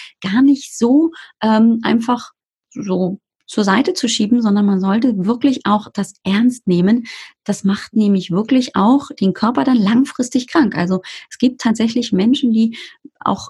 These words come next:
eben mit dieser langanhaltende Nebennierenerschöpfung dann auch, ähm, wirklich Blutzuckerstörungen und dann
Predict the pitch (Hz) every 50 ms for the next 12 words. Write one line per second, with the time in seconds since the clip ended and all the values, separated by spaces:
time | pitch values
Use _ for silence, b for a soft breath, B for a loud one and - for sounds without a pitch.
0 | _ _ - 214 220 196 208 202 220 302 320 330 - 233 226 226 226 226 226 226
1 | _ _ _ _ _ _ _ _ - 196 196 196 240 294 - 240 233 226 220 226
2 | 247 240 - 214 208 202 202 233 269 285 262 254 247 240 254 208 208 - - 214
3 | 220 - - 220 214 220 208 B B B B B B - 208 220 - 233 233 226
4 | - - - 214 202 202 190 226 226 262 247 233 - - - 269 302 302 - -
5 | 247 226 233 233 - - - - - - _ _ - - - - 226 240 262 262
6 | 262 247 247 262 285 - 226 214 214 220 226 233